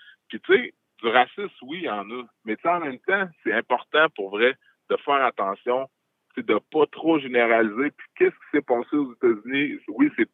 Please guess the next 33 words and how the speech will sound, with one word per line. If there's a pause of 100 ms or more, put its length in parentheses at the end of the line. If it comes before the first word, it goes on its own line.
(120)
c'est
incroyable,
c'est
tragique,
c'est
épouvantable, (160)
tout
ça. (380)
Je (100)
pense
aussi
qu'il
y
a
peut-être
un
petit
peu
de,
de,
tu
sais,
les
médias
ont
un
très
grand
rôle
à
jouer
là-dedans,
puis